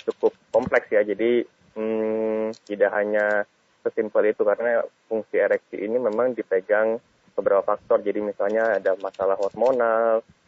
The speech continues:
ada masalah saraf, dan juga tentunya adalah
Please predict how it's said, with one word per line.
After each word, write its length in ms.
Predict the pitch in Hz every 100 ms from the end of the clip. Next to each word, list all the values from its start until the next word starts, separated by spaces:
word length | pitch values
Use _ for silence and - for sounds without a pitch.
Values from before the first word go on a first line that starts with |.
| _ -
ada 160 | 98
masalah 400 | 101 98 98 98 -
saraf, 400 | 123 120 110 110 -
dan 160 | 104
juga 320 | 101 95 120 127
tentunya 560 | 104 107 98 117 156 185 _
adalah 480 | 98 98 98 131